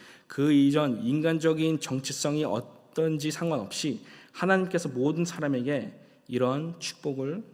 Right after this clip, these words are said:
우리에게 주셨습니다. 그리고 그리스도를 영접한 모든 자들이 어떤 어려움을 겪을지라도 하나님의 은혜와 평강이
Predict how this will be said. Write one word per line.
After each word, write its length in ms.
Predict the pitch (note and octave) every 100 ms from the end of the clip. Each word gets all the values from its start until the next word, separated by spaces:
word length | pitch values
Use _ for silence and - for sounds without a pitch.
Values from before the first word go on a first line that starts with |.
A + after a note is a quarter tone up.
| -
우리에게 520 | A#2+ A#2 A#2 C#3 E3+ E3+ -
주셨습니다. 840 | - - A#2+ - A2+ F#2 E2+ - _ - - - - - - - -
그리고 240 | C3+ C3+ C3
그리스도를 540 | E3 D#3+ - D#3+ D#3+
영접한 500 | C3+ C#3 - D#3 C#3
모든 300 | C3+ C#3+ D3
자들이 340 | C3+ B2 C3+ -
어떤 420 | A#2+ B2 E3 E3
어려움을 460 | D#3+ B2+ C3+ C#3 C3
겪을지라도 840 | - - C3 C3+ A#2+ G2+ C3 G#2
하나님의 640 | - - E3+ E3 D#3+ C3+ A#2+
은혜와 300 | B2+ B2+ B2
평강이 640 | C#3+ C#3 C3+ D3 C3+ G#2